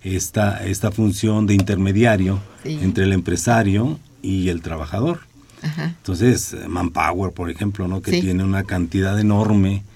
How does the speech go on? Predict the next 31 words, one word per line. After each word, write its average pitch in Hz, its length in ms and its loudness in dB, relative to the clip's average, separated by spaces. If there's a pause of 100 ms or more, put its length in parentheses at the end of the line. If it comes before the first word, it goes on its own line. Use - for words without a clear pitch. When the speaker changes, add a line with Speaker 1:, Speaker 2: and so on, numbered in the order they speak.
(120)
Speaker 2:
Sí. - 200 -10
Speaker 1:
de 90 260 2
trabajadores 92 580 -2
en 92 100 -2
estas 95 240 -6
condiciones. 101 540 -4 (400)
Entonces, 120 420 2 (480)
no 117 300 8
es 127 120 6
que 120 80 4
esté 120 220 4
mal 120 300 8
el 107 140 4
que, 80 100 -8
el 82 140 -6
que, - 140 -4
el 85 120 -4
que, 92 160 -4
el 87 80 -6
que 92 140 -4
les 87 140 -6
otorguen 95 540 -2
el, 80 300 -8
el 80 280 -6
empleo 87 320 -4
y 92 40 -2
demás, 127 320 0
sino 90 220 0
el 85 80 -6
problema 104 560 2
es 139 260 -2